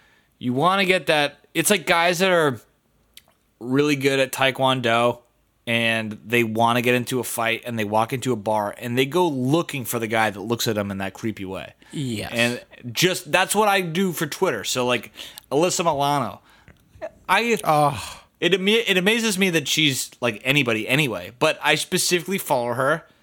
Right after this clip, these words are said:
Speaker 2: <laughs>
Speaker 1: because I like to, I like to troll her. And I, why is that bad, by the way? Like, and by the way, I'm not saying anything, like, ever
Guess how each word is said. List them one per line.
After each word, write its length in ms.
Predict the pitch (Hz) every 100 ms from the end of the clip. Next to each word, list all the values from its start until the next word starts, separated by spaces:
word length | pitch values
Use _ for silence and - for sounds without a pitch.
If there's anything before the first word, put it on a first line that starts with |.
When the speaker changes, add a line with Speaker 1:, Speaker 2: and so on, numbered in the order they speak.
| _ _
Speaker 2:
<laughs> 400 | _ _ 170 135
Speaker 1:
because 300 | 190 214 202
I 140 | 214 214
like 440 | 196 214 220 -
to, 360 | - 214 208 180 - _ _ _ -
I 120 | 165
like 360 | 156 151 156 147
to 80 | 143
troll 400 | - 143 123 104
her. 280 | 76 55 -
And 140 | 175 214
I, 100 | 185
why 340 | 180 147 175
is 180 | 240 254
that 360 | 262 214 131 -
bad, 400 | 107 139 180 175
by 160 | 220
the 100 | 240
way? 240 | 233 247 233
Like, 240 | 151 156 - - - -
and 160 | 214 220
by 100 | 285
the 80 | 311
way, 140 | 240
I'm 120 | 151 208
not 200 | 285 -
saying 440 | - 196 202 165 -
anything, 440 | 135 175 160 165 127
like, 260 | 110 104 - -
ever 520 | 180 202 151 90 95